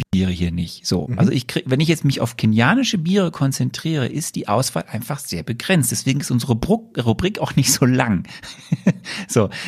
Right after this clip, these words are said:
Speaker 1: ja, du hast irgendwie die, die große, ne, ich habe von Tusk gehabt, East Brewing Company.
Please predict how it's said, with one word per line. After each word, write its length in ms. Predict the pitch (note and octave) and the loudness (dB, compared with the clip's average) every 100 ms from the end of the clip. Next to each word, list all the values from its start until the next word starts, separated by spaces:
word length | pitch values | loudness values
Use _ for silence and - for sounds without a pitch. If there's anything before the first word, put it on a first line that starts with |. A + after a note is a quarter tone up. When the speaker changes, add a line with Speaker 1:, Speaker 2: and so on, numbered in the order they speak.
| C#3 | -2
Speaker 1:
ja, 140 | A#2 F3+ | 2 2
du 140 | D#3 | 4
hast 160 | D#3 - | 2 2
irgendwie 280 | D#3 D3 C3+ | 0 2 0
die, 340 | - B2+ A#2 | 2 2 2
die 140 | A#2 | 0
große, 500 | A2+ A#2+ C3 F3 F3+ | -2 2 2 4 2
ne, 440 | D#3 B2 F3 D#3 A2+ | 2 0 -2 -2 -2
ich 80 | C3+ | -2
habe 140 | C3 | -2
von 200 | A#2+ G#2+ | 0 -2
Tusk 260 | - E3+ - | 0 -2 0
gehabt, 280 | D#3 D#3+ - | 0 0 -2
East 340 | D3 D3+ - | -2 -2 -2
Brewing 320 | C3+ E3+ E3+ | 2 4 2
Company. 500 | E3 D#3+ E3+ E3+ F3+ | 2 0 2 2 2